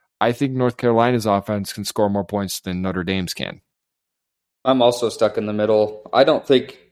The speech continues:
Speaker 2: that North Carolina should even be three and oh. I texted you last week and said that
Speaker 1: Yeah.
Speaker 2: North Carolina is awful.
Speaker 1: <laughs> They're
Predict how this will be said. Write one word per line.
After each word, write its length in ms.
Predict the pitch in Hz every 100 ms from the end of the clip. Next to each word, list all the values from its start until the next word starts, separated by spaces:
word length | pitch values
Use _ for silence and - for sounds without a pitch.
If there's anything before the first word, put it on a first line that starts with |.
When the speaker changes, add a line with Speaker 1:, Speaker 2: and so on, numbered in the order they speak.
| _ _ _
Speaker 2:
that 120 | 104
North 260 | 104 120 120
Carolina 500 | 117 117 113 120 110
should 180 | - 110
even 240 | 110 107
be 140 | 104 120
three 300 | - 104 98
and 100 | 101
oh. 160 | 101
I 160 | 110 127
texted 420 | 135 117 - 110
you 120 | 117
last 360 | 117 123 - -
week 200 | 107 -
and 120 | 104
said 240 | - 110
that 140 | 104 110
Speaker 1:
Yeah. 160 | 110
Speaker 2:
North 160 | 110 117
Carolina 560 | 113 107 107 117 113 104
is 440 | 98 92 - - _ _ _ _ -
awful. 680 | 107 107 - 95 98 101 _
Speaker 1:
<laughs> 80 | -
They're 120 | 139